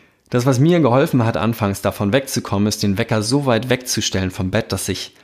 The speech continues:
aufstehen musste, um ihn auszustehen, äh, auszustellen. So, und auch heute, wo ich's relativ gut schaffe, sofort aufzustehen, wenn der Wecker klingelt, ist unser Wecker immer noch vorm Schlafzimmer. Also wir schlafen bei offener Tür, aber er liegt dann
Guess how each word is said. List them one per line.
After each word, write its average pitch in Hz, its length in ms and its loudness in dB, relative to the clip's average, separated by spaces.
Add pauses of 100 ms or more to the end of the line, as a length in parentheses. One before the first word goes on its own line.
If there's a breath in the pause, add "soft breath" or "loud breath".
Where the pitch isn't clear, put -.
(200 soft breath)
aufstehen 110 520 2
musste, 101 440 0
um 85 120 -4
ihn 90 100 -6
auszustehen, - 720 -10 (160)
äh, - 160 -10
auszustellen. - 880 -6 (500)
So, 87 180 -6
und - 220 -6 (1000 loud breath)
auch 95 160 -4
heute, 135 300 4
wo 101 120 4
ich's - 460 -4
relativ - 380 -2
gut 139 180 0
schaffe, 120 400 0
sofort 104 400 -2
aufzustehen, 98 560 -2
wenn 92 60 -2
der 92 140 -2
Wecker 117 180 0
klingelt, 107 400 0
ist - 260 -8 (220)
unser 104 260 2
Wecker 95 340 -2
immer 113 280 4
noch 98 260 0 (580)
vorm 117 540 2
Schlafzimmer. - 600 -6
Also 107 120 -8
wir 104 80 -6
schlafen 98 300 -2
bei 98 60 -4
offener - 220 -4
Tür, 196 220 0
aber 113 160 4
er 98 60 4
liegt 101 180 0
dann 101 140 2